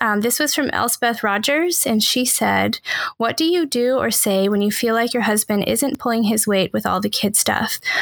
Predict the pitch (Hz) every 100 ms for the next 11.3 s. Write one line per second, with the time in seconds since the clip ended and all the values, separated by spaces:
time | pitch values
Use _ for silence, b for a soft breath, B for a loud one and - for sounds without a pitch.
0 | B - 220 226 240 240 233 226 233 220
1 | 214 - 220 240 220 208 196 185 214 220
2 | 208 208 202 202 214 233 - 202 202 -
3 | 220 - 208 190 190 190 185 - 208 196
4 | 214 - 208 196 196 208 214 220 208 208
5 | 202 202 196 202 - 202 196 196 202 202
6 | 190 - - 202 202 202 202 220 214 208
7 | 208 208 220 208 196 196 - 196 - -
8 | 196 185 196 - 180 185 208 - B B
9 | B - 214 233 262 254 254 240 254 220
10 | 214 202 208 240 - 220 214 214 - 202
11 | 190 196